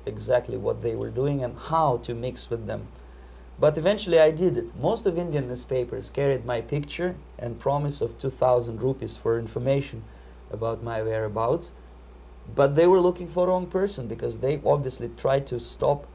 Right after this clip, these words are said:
a young Soviet diplomat in white shirt and tie, and th-,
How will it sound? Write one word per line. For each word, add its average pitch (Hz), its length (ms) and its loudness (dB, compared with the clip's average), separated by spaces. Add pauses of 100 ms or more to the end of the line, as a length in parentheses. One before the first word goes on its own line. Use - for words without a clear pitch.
(500)
a 110 200 4
young 143 540 2
Soviet 139 480 2
diplomat 135 600 0 (260)
in 110 260 -10 (640)
white 120 300 2
shirt 123 360 0
and 117 180 -8
tie, 113 260 0
and 135 260 -2
th-, 139 140 -2